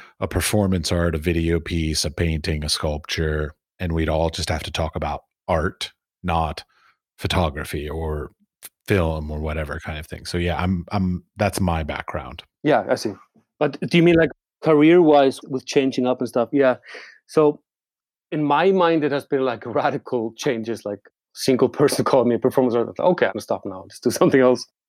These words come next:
Speaker 2: But I think if you probably look over, I think there has been, you know, when I was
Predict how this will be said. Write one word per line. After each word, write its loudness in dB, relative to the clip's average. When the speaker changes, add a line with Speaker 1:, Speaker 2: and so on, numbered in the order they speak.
Speaker 2:
But 0
I 0
think 2
if 2
you -2
probably 2
look 2
over, 6
I 4
think 0
there 2
has 0
been, -2
you 0
know, 2
when 2
I 2
was 0